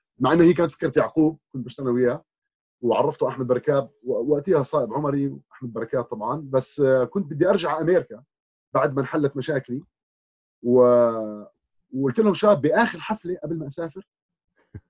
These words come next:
كتوديعة بدي تخلوني أعزف أغنية." فالجيتارست صائب العمري، الله يسهل عليه، قال لي: "أنا بلعب لك drums."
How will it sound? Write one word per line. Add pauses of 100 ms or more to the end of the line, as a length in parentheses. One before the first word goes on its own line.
كتوديعة
بدي
تخلوني
أعزف
أغنية." (720)
فالجيتارست
صائب
العمري،
الله
يسهل
عليه،
قال
لي:
"أنا
بلعب
لك
drums."